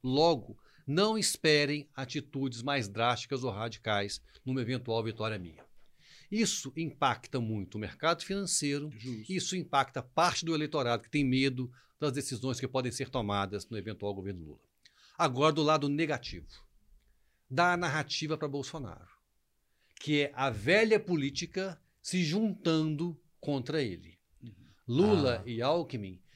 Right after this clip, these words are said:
Speaker 1: é o P T e o P S D B que o eleitor não queria mais, agora juntos para derrubar Bolsonaro. Então abre um espaço pra Bolsonaro falar assim, "Olha, eles estão todos se juntando agora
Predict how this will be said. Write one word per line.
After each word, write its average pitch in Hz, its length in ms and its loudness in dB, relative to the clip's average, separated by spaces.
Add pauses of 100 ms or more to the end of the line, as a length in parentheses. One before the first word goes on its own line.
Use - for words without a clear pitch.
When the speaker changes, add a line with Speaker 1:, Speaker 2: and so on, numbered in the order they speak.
(120)
Speaker 1:
é 151 100 2
o 160 100 4
P 165 200 6
T 214 220 8
e 226 80 6
o 202 80 4
P 196 120 4
S 180 160 2
D 165 120 4
B 139 200 2
que 143 120 -4
o - 20 2
eleitor 139 320 2
não 220 240 4
queria 151 400 2
mais, 156 540 -2 (240)
agora 185 400 2
juntos 190 720 4
para 190 200 2
derrubar 170 460 -2
Bolsonaro. 147 540 -6 (260)
Então 160 340 0
abre 160 240 4
um 156 80 2
espaço 170 400 0
pra 175 80 -8
Bolsonaro 165 300 -4
falar 156 140 0
assim, 143 100 -4
"Olha, 120 360 0 (320)
eles 143 180 -2
estão 165 180 0
todos 202 380 4
se 190 100 -2
juntando 135 640 0
agora 139 500 2